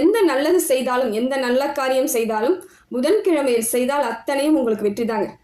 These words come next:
ஏன்னா, உங்கள் ராசிநாதன் புதன் பகவான் சப்போர்ட் பண்றாரு. நீங்க புதன்கிழமையில செய்யும் பொழுது இன்னும் வெற்றி தான். அதிலும் புதன்கிழமையில பிறந்தவங்க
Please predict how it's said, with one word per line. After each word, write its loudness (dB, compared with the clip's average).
ஏன்னா, 2
உங்கள் 2
ராசிநாதன் 2
புதன் 0
பகவான் 0
சப்போர்ட் -2
பண்றாரு. 0
நீங்க 0
புதன்கிழமையில 2
செய்யும் 0
பொழுது 4
இன்னும் 0
வெற்றி -2
தான். -2
அதிலும் 2
புதன்கிழமையில 0
பிறந்தவங்க 2